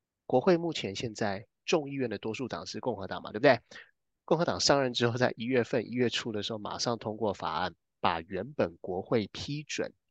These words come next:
给国税局的八百亿美金全部砍掉。换句话说，原来国税局可以得到钱，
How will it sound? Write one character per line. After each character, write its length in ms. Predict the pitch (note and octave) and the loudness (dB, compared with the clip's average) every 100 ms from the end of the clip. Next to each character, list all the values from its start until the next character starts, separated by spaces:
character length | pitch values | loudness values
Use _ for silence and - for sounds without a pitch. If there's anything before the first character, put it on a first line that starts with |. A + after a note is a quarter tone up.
| _ - | _ -6
给 280 | F#2+ E2 - | -4 -4 -10
国 520 | - F2 F2+ G#2 B2 | -8 -4 -2 -2 -2
税 480 | - - D#3+ A#2 F2 | -2 2 4 2 -2
局 340 | - F2+ F2 F#2+ | -8 -10 -10 -4
的 180 | - F2 - | -2 0 4
八 280 | D3 C#3+ | 6 6
百 220 | D3+ A2 - | 2 0 -2
亿 160 | G2+ | -6
美 180 | F2 - | -8 -10
金 320 | - G2 F#2+ | -8 -8 -8
全 300 | - - F#2 | -6 -6 -6
部 160 | A#2 B2+ | -6 -4
砍 240 | - - - | -2 -4 -2
掉。 260 | A#2 E2 D2 _ - - _ | 0 0 -2 _ -20 -20 _
换 200 | - G3 | 2 4
句 80 | F3+ | 6
话 140 | D3+ D#3 | 6 6
说， 160 | D3+ | 6
原 160 | C#3+ B2+ | 6 4
来 120 | B2 | 4
国 180 | - G#2+ | 2 2
税 180 | D#3+ C3+ | 4 4
局 220 | - G2+ | 2 -6
可 240 | - G2+ | -4 -4
以 160 | G#2 F#2+ | -2 -4
得 180 | - F2+ | -4 0
到 320 | - F2+ E2 | 2 2 0
钱， 460 | - - F2 E2 | 0 2 2 0